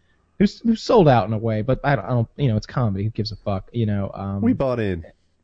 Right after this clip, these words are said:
Speaker 1: he bought in, sure, whatever.
Speaker 2: Yeah.
Speaker 1: Actually, no, he, he sold out. Like, he was a real dirty comic, and he took all that money for America's Funniest Home Videos, being, doing all those silly jokes that even he cringed at, and Full House, too. So in a way, he sold out, but I don't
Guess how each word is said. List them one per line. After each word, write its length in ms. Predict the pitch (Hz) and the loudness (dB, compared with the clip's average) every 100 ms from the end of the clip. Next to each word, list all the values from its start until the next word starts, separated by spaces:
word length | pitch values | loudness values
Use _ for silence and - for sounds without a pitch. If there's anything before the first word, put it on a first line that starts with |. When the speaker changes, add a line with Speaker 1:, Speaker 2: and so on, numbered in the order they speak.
| _ - | _ -4
Speaker 1:
he 60 | |
bought 240 | 214 240 202 | 4 6 6
in, 180 | 127 110 | 4 2
sure, 260 | - 120 | 0 0
whatever. 360 | 104 113 101 98 | 0 -2 -2 -4
Speaker 2:
Yeah. 80 | 196 | 0
Speaker 1:
Actually, 280 | 220 190 135 | 2 2 0
no, 100 | 113 | 0
he, 180 | 240 285 | -4 0
he 140 | 339 | 2
sold 380 | 403 - 131 113 | 2 2 2 4
out. 220 | 113 107 | 2 0
Like, 120 | 104 | 0
he 140 | 202 254 | 0 0
was 180 | 226 160 | 2 0
a 80 | |
real 240 | 110 139 151 | 2 4 4
dirty 280 | 135 127 113 | 4 2 2
comic, 520 | 117 120 120 113 _ _ _ - | 0 0 0 -2 _ _ _ -8
and 140 | 113 113 | -2 0
he 120 | 156 | 0
took 220 | - 147 | 0 0
all 140 | 131 123 | 0 0
that 140 | 113 | 0
money 340 | 113 113 110 | 0 0 -2
for 340 | 101 - 107 101 | -4 -4 -4 -2
America's 520 | 113 113 110 110 110 | -2 -2 -2 -2 -6
Funniest 300 | - 110 101 | -4 -4 -4
Home 180 | 107 104 | -6 -4
Videos, 400 | 107 107 104 - | -4 -2 -4 -4
being, 180 | 117 110 | -6 -6
doing 140 | - 123 | -2 0
all 80 | 113 | 0
those 140 | 107 | -2
silly 260 | - 117 113 | -4 -2 -2
jokes 560 | 113 107 107 107 - | -2 -2 -2 -6 -8
that 120 | 113 | -8
even 180 | 110 101 | -6 -4
he 100 | 117 | -4
cringed 420 | 110 113 110 110 | -6 -4 -2 -2
at, 320 | 110 107 107 104 | -2 0 0 0
and 140 | 101 - _ _ | -4 -8 _ _
Full 180 | 131 117 | 2 4
House, 320 | 113 101 - | 4 0 -2
too. 220 | - 98 | -2 -2
So 180 | - 170 | 0 -2
in 60 | 330 | 2
a 60 | |
way, 160 | 311 262 | 6 6
he 80 | 240 | 6
sold 280 | - 190 | 4 6
out, 300 | 165 160 135 | 6 6 4
but 280 | 143 139 - - | 4 2 2 0
I 80 | |
don't 160 | 156 156 | 2 2